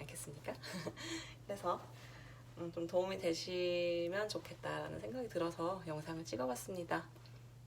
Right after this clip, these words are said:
다음에 또 유용한 영상이 있으면, 유용한, 음,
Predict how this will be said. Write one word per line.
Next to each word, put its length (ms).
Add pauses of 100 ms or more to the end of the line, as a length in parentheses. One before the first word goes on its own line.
(520)
다음에 440
또 280 (140)
유용한 380
영상이 420
있으면, 380 (180)
유용한, 480 (1500)
음, 260